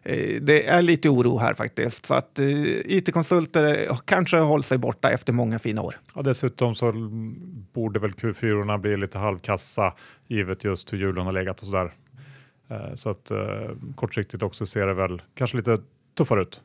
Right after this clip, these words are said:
Speaker 1: Ja, man vet ju hur de smygfakturerar i och för sig, så att, eh, särskilt till myndigheterna. Och sen slutligen ett, eh, säljbolag är, är ju alla bolag som säljer något med alkohol. Eh, det känns som att det här med alkohol håller på att, eh,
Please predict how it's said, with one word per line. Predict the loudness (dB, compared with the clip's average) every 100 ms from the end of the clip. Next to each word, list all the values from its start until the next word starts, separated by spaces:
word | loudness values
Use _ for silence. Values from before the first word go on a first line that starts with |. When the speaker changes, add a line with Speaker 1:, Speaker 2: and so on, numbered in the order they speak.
| 0
Speaker 1:
Ja, | 2
man | 4
vet | 4 2 2
ju |
hur | 0
de | 0
smygfakturerar | -2 0 2 2 0 -6 -2 -2 -2 -2 -6
i |
och |
för | -8
sig, | -6 -4 -4
så | -8 -8
att, | -10 -6
eh, | -4 -4
särskilt | 0 2 4 2 0
till | 0
myndigheterna. | -2 -2 -4 -4 -4 0
Och | 4 6
sen | 6 4
slutligen | 6 4 4 2 4
ett, | 2 2 -2
eh, |
säljbolag | 0 0 2 0 2 0 0
är, | 2 2 2 -4 -14 -14 -16 2
är | 4
ju | 6 4
alla | 4 4 4 4
bolag | 2 2 0 -2
som | -6
säljer | -4 -4 -2
något | -4 -6 -6
med | -4 -2
alkohol. | -2 -2 -2 0 0 -2 -8 -20 -20 _
Eh, | 0 2 2
det | 2
känns | 4 4 4 2
som | 0 0
att | 2
det | 2
här | 4
med | 2
alkohol | 0 2 2 2
håller | 4 2 2 0
på | -2 -4 -2
att, | -2 -4 -6 -6
eh, | -4 -4